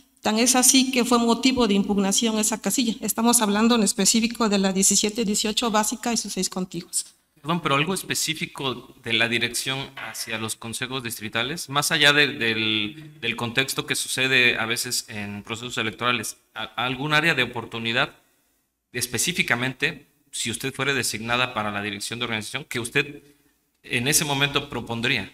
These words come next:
Speaker 1: Ah, sí, claro, este consejero. Yo propondría que tuviésemos en la dirección a una persona, eh, capacitada en cuestiones de computación, en diseño, para la situación de la elaboración de los documentos electorales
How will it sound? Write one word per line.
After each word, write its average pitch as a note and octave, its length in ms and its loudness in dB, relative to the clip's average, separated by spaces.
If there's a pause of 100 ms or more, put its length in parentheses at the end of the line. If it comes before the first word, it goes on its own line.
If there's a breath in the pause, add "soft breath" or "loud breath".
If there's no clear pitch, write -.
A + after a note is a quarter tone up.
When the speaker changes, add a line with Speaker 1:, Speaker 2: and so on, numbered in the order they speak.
Speaker 1:
Ah, B3 260 4
sí, F#3 460 6
claro, B3+ 380 8
este G3+ 200 2
consejero. A3 600 2 (360 loud breath)
Yo C#4+ 180 6
propondría C4 640 4
que B3 80 2
tuviésemos B3 720 4
en A3+ 80 2
la G#3 100 4
dirección A#3 760 2
a G#3+ 120 2
una B3 280 2
persona, A#3+ 680 2
eh, F#3+ 320 4
capacitada A3 840 0 (340)
en G#3 140 0
cuestiones A#3 580 4
de G3 260 4
computación, G#3 800 0
en A3 100 4
diseño, A3 500 2 (460 loud breath)
para G#3+ 180 4
la G#3 120 4
situación A3+ 640 2
de A#3+ 100 4
la G#3+ 120 4
elaboración G3 720 2
de A3+ 100 2
los G3+ 280 0
documentos G#3+ 600 0
electorales G3 840 -2